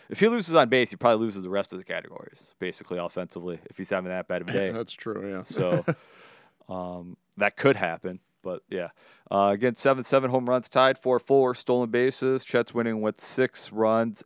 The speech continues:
Speaker 1: and four R B Is. So ahead in those two, good chance of winning, but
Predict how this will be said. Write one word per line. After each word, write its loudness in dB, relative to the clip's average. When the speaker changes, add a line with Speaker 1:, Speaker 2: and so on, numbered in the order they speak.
Speaker 1:
and -2
four 4
R 4
B 0
Is. 0
So 2
ahead 4
in -6
those 2
two, -2
good 4
chance -2
of -4
winning, -2
but 0